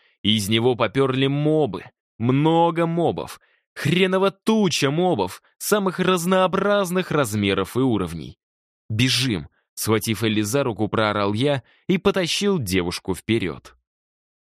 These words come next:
«Ну так что, мы же участвуем, да?» — послышался возбуждённый возглас Эсты, но отвечать я не стал. Всё моё внимание было сосредоточено на выборе оптимальной траектории движения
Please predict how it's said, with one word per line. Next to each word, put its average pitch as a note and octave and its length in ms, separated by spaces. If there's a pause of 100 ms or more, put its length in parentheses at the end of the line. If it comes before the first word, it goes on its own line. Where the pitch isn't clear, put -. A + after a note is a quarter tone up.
(720)
«Ну C#3 120
так D#3+ 180
что, E2 300 (260)
мы C3+ 100
же D3 100
участвуем, F3 680
да?» — G3 240 (340)
послышался F3+ 680
возбуждённый C3+ 720
возглас F#2+ 580
Эсты, D3 460 (200)
но E3+ 180
отвечать D#3 580
я A2 160
не C#3 100
стал. D#2+ 440 (180)
Всё - 180
моё A#2 180
внимание A#2 500
было A2 220
сосредоточено A2+ 840
на A#2+ 120
выборе C#3 360
оптимальной D3 480
траектории C#3 580
движения C3+ 760